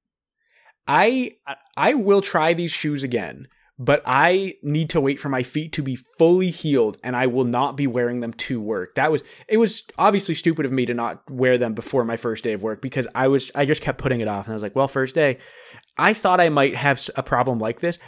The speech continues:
Speaker 1: but I did not expect this. This is,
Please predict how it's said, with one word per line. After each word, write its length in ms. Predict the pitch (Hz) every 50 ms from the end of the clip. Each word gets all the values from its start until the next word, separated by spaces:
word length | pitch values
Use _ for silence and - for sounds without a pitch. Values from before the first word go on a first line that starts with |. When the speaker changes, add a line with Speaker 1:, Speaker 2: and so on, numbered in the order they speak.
| - -
Speaker 1:
but 100 | 139 139
I 120 | 165 233
did 140 | 220 247 220
not 180 | 208 175 165
expect 580 | 156 - - - - 151 139 - - 95 92 92
this. 420 | 104 110 - - - - - - - -
This 260 | 135 135 175 175 -
is, 340 | 170 143 120 - - - -